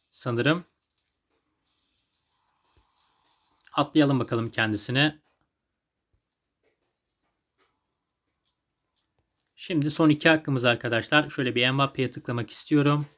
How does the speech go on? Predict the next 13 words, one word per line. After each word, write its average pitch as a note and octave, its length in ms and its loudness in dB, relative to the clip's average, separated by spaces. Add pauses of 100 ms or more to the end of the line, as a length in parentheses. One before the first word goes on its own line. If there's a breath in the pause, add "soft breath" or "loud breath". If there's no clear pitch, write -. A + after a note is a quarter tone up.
(1300)
Ee, A2+ 300 -2
sonrasında C3+ 680 -2
bir B2 60 -2
de B2 100 2
Luka A#2+ 280 -4
Bacchio'ya B2+ 380 -2
tıklayalım. B2+ 520 -4 (1200)
Bir G3 60 -6
de G3 80 6
Harry F3 100 6
Wilson'a F3 460 2
tıklayalım A2+ 400 -6
bakalım. C3+ 440 -2